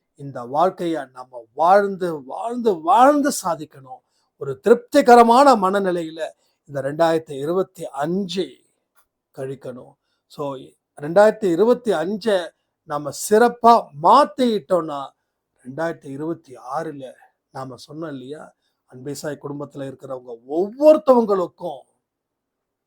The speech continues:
ஒவ்வொரு சாதனை செய்வதற்கு உண்டான ஒரு விஷயத்தை கொடுக்கும் அப்படி சொல்லியிருந்தேன் இல்லையா, அது எல்லாமே இனிமே ரொம்ப தெள்ள தெளிவா நடக்கும்னு சொல்லி மறுபடியும் எல்லாருக்கும் wish you happy new year. But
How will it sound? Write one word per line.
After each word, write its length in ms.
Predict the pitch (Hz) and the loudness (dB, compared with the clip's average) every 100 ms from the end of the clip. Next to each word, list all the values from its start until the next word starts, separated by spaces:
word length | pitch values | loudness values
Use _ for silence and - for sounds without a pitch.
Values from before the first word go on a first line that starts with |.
| _ _ _ | _ _ _
ஒவ்வொரு 600 | 143 175 180 240 320 311 | -4 -4 -4 0 2 2
சாதனை 600 | - - 214 254 277 269 | 2 6 8 8 4 2
செய்வதற்கு 640 | 254 220 202 190 - 175 | 2 0 0 -2 -6 -12
உண்டான 540 | 156 170 165 160 165 135 _ _ _ | -12 -4 -2 -2 -6 -14 _ _ _
ஒரு 540 | 160 156 139 123 - _ | -6 -4 -6 -8 -14 _
விஷயத்தை 460 | 160 156 208 190 - | -12 -4 -4 -4 -6
கொடுக்கும் 360 | 175 175 170 | -6 -2 -2
அப்படி 220 | 165 160 160 | -4 -6 -10
சொல்லியிருந்தேன் 280 | 160 143 | -10 -10
இல்லையா, 420 | 139 135 170 220 - _ _ | -12 -14 -12 -14 -14 _ _
அது 400 | - 139 120 113 | -14 -14 -14 -20
எல்லாமே 720 | 120 156 233 254 202 139 151 185 _ | -12 -6 0 2 2 0 -10 -16 _
இனிமே 380 | 143 131 139 - | -14 -12 -12 -14
ரொம்ப 240 | 139 139 139 | -16 -18 -16
தெள்ள 380 | 139 143 160 143 _ | -14 -12 -10 -12 _
தெளிவா 380 | 143 147 151 143 - | -10 -8 -8 -10 -12
நடக்கும்னு 460 | 131 131 - 131 | -16 -16 -16 -18
சொல்லி 380 | 117 202 226 160 - _ _ | -8 -4 -2 -4 -10 _ _
மறுபடியும் 640 | - 135 139 135 135 131 123 | -16 -14 -12 -12 -12 -14 -14
எல்லாருக்கும் 580 | 127 147 143 135 131 123 123 | -10 -8 -8 -10 -18 -20 -18
wish 340 | 139 - - | -18 -18 -14
you 160 | 143 135 - | -12 -12 -12
happy 460 | 147 139 _ 139 127 | -10 -10 _ -10 -8
new 140 | 123 | -4
year. 300 | 156 185 175 - _ _ _ _ 139 | 0 0 -2 -10 _ _ _ _ -16
But 180 | 131 | -16